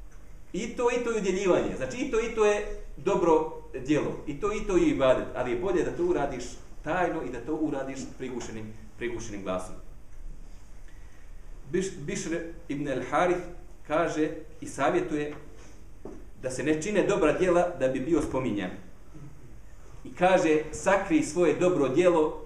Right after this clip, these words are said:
isto onoliko koliko sakrivaš i svoje loše djelo.” Zatim objašnjava da je vredniji dobrovoljni namaz koji čovjek obavi po mraku od dobrovoljnog namaza koji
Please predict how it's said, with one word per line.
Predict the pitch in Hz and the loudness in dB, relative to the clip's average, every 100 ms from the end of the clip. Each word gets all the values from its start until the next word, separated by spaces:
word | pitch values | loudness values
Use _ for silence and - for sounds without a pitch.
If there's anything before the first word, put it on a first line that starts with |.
| - | -10
isto | 196 190 - 147 135 - - | -6 -6 -4 0 0 0 -4
onoliko | 120 120 175 - - | -2 2 2 0 -4
koliko | 123 120 113 | -6 -6 -4
sakrivaš | - - 131 143 139 | -2 -2 -2 -4 -6
i | - | -8
svoje | 117 104 | -4 -4
loše | 101 - 90 | -4 -8 -10
djelo.” | 87 - - - - 107 - - - - - - - - - - - - - - - - - - - - - - - - - - - - - - - - - - | -10 -10 -12 -14 -14 -14 -14 -14 -14 -14 -14 -14 -14 -14 -14 -14 -14 -14 -14 -12 -12 -12 -14 -14 -14 -14 -12 -12 -12 -12 -14 -14 -12 -12 -14 -14 -12 -12 -12 2
Zatim | 170 185 160 | 4 6 4
objašnjava | 139 185 190 170 160 151 151 - - - 120 | 8 6 6 2 4 6 4 0 -8 -10 -2
da | 131 | 2
je | 131 127 | 4 4
vredniji | 151 220 190 180 156 139 - - | 8 6 8 6 6 2 -6 -12
dobrovoljni | 143 175 208 180 151 147 | 0 4 6 6 6 4
namaz | 139 160 156 127 123 - - - - - | 4 4 4 4 2 -2 -8 -10 -12 -8
koji | 147 139 | -4 -2
čovjek | 202 170 151 - | 2 4 4 2
obavi | 180 156 151 135 135 - | 2 4 4 2 -4 2
po | 143 | 2
mraku | 135 139 202 202 - 175 175 - - | 4 6 6 6 6 4 4 -4 -2
od | 135 143 | 0 2
dobrovoljnog | 180 180 156 147 135 139 | 2 4 4 4 0 -2
namaza | 131 160 170 151 147 - | 0 2 2 2 -2 -2
koji | 127 123 | -4 -4